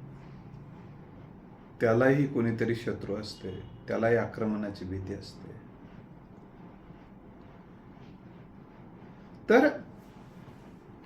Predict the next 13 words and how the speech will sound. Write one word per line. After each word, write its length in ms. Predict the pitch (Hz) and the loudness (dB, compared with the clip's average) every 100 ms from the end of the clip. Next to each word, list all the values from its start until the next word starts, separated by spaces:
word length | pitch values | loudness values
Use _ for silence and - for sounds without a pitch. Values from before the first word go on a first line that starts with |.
| - - - - - - - - - - - - | -18 -18 -18 -20 -20 -20 -20 -20 -20 -20 -20 -18
ह्या 240 | - 185 247 | 0 4 4
प्रतिकूलतेला 1040 | - 170 170 202 - 175 - 127 101 98 - - - - | 6 4 4 -2 4 2 6 4 4 0 -6 -14 -18 -2
प्रश्न, 360 | 135 135 135 123 | -2 0 -2 -2
समस्या, 580 | - 104 110 110 104 | -2 -2 -2 -2 -2
अडचणीला. 580 | 90 95 - 101 98 95 95 - - - - - - - - - - - - - - | -4 -4 -4 -2 -2 -4 -10 -16 -18 -20 -20 -20 -20 -20 -20 -20 -18 -18 -18 -18 -8
आपण 220 | 175 254 | 4 4
प्रश्न, 420 | 247 202 - 240 | 8 4 6 4
समस्या, 640 | 233 196 170 175 175 196 190 | 6 4 6 6 4 2 4
अडचणी 720 | 139 - 170 165 151 107 - - - - - - - - - - - - - - - - - - - - | 2 4 2 4 2 0 -4 -14 -20 -20 -20 -20 -20 -20 -20 -18 -20 -20 -20 -20 -18 -18 -18 -20 -18 -4
याचीच 340 | 127 123 175 135 | -2 0 -2 2
यादी 240 | 98 92 | 2 2
करत 640 | 95 98 95 95 - - 104 | -2 -4 -8 -10 -16 -10 -6
राहतो. 300 | 95 90 | -4 -4